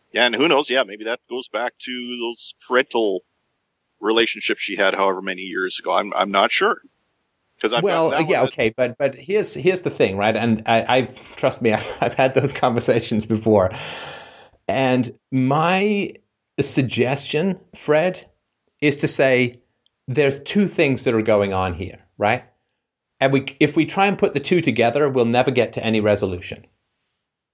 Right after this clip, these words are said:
Speaker 2: Right? So
Speaker 1: So what, what
Speaker 2: there's
Speaker 1: are
Speaker 2: a
Speaker 1: the two
Speaker 2: difference.
Speaker 1: things?
Speaker 2: Ha-, look, so hang on. So there's a difference, like, how do we get to some town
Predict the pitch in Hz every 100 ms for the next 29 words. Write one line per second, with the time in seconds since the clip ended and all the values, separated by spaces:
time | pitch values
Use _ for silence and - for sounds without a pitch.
0 | _ _ _ _ _ - 131 131 - -
1 | 160 139 131 127 - _ _ _ _ _
2 | _ _ _ _ _ _ _ _ 127 131
3 | 151 - 160 151 214 277 247 156 98 -
4 | - - - 170 139 170 147 170 117 -
5 | 180 156 170 160 156 208 233 185 147 -
6 | - _ _ _ _ _ _ - - 208
7 | 226 196 160 131 151 139 - - 151 135
8 | 127 - 123 117 117 101 92 104